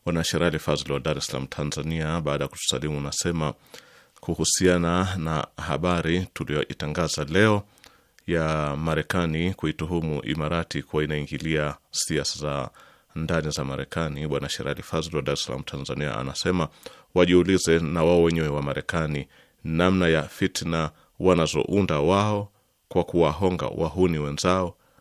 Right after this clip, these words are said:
na kuhatarisha amani na usalama wa dunia nzima na katika kila kona ya dunia. Bwana Abdallah Ali Makajura wa Tabora, Tanzania, unatushukuru, nasi vile vile tunakushukuru.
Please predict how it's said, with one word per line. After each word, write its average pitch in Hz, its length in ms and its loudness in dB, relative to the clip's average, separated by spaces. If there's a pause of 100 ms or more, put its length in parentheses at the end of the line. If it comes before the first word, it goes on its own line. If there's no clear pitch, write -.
(240)
na 78 120 -2
kuhatarisha 78 680 -2
amani 78 360 -2
na 71 60 -6
usalama 71 600 -6 (400)
wa 76 220 -2
dunia 76 520 -4
nzima 71 600 -4
na - 120 -12
katika - 280 -12
kila - 280 -8
kona - 440 -14 (320)
ya 64 280 -8 (640)
dunia. 67 440 -10 (1120)
Bwana 67 320 -8
Abdallah 65 380 -4
Ali 71 120 -4
Makajura 73 500 -6
wa 71 60 -4
Tabora, 69 300 -4
Tanzania, 71 540 -8
unatushukuru, 78 640 -8
nasi 85 340 -6
vile 76 360 -8
vile 71 340 -12 (480)
tunakushukuru. - 2000 -4